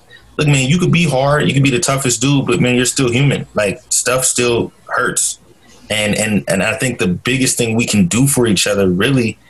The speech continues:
is, man, have grace and, and open our hearts to each other. Like, as, and, and that's gonna sound weird to a lot of people, but it's the realest thing ever.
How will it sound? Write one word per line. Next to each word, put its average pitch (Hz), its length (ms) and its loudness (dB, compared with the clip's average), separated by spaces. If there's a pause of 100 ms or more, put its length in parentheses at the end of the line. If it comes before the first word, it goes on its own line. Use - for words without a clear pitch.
(400)
is, 107 520 -2 (100)
man, 110 160 0
have 110 360 -2
grace 110 480 0
and, 104 240 0
and 95 280 2
open 110 240 0
our 92 100 0
hearts 107 280 -2
to - 140 -2
each 90 160 -2
other. - 300 -4 (220)
Like, 95 200 0
as, 95 280 -2
and, 101 160 -2
and 90 120 2
that's 101 200 2
gonna 104 160 0
sound 104 320 0
weird 101 240 0
to 107 80 -2
a - 20 0
lot 98 200 0
of 95 60 -6
people, 120 300 -2
but 90 220 0
it's - 120 -2
the - 120 -2
realest 104 320 0
thing 107 160 2
ever. - 360 -2